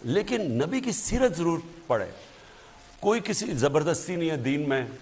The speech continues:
हमें नहीं पता कि वो, अ, कौन सीखता है या नहीं, लेकिन माशरा, हम,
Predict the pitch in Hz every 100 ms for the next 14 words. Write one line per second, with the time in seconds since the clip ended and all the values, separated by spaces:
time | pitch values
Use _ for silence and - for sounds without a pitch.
0 | - 107 127 151 151 135 143 131 127 120
1 | 123 127 - - 117 113 - - - -
2 | 120 113 127 - 131 120 110 110 113 -
3 | - 180 202 214 123 117 180 - 196 135
4 | 104 170 240 190